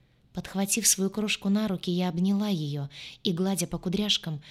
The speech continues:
начала тихонько напевать песенку, которую мне пела мама, когда я печалилась или болела. Милли притихла у меня на руках, ее слезы высохли. «Мы смотрели на кукол,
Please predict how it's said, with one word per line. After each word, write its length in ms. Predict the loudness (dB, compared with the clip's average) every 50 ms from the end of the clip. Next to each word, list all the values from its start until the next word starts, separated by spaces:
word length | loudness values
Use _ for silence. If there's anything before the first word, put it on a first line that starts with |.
| -20 -16 -4
начала 400 | 0 2 2 4 2 2 2 2
тихонько 520 | 2 0 0 0 -2 0 0 0 2 2 0
напевать 460 | 0 0 0 -2 -2 -2 -2 -4 -2
песенку, 580 | -2 2 2 2 2 2 -2 -4 -6 -10 -10 -10 -12 -18 -20 -20 _
которую 340 | -8 -6 -4 0 2 2 4
мне 280 | 4 4 4 4 2 2
пела 280 | 0 -2 -2 0 0
мама, 420 | 0 0 0 0 -2 -4 -6 -10 -14 _ _ _ _ _ _ _
когда 240 | -8 -6 -2 0 0
я 160 | 0 0 -2
печалилась 680 | -4 -4 -4 -4 -4 -2 -2 -2 -4 -2 -2 -4 -4 -4
или 180 | -4 -4 -4 -4
болела. 500 | -4 -4 -4 -4 -4 -6 -6 -8 -12 -16 -18 _ _ _ _ _ _ _ _ _ _ _ _ _ _ _ _
Милли 440 | -2 2 4 4 6 6 4 2 2
притихла 560 | 0 0 -2 -2 0 -2 -2 -2 -2 0 0
у 40 | 2
меня 240 | 4 4 2 2 2
на 120 | 2 0
руках, 480 | 0 -2 -6 -8 -10 -10 -12 -12 -16 -20 _ _ -20 -20 -20 _ _
ее 300 | -4 0 2 2 2 4
слезы 420 | 2 0 0 0 -2 0 0 -2 -2
высохли. 600 | -2 0 0 0 0 -2 -8 -12 -14 -14 -14 -16 _ _ _ _ _ _ _ _ _ _ _ _ _ _ _ _ _
«Мы 220 | -2 2 2 4 4
смотрели 540 | 4 4 2 0 0 2 2 2 4 4
на 180 | 4 2 2 0
кукол, 460 | -2 -6 -8 -10 -8 -10 -10 -10 -10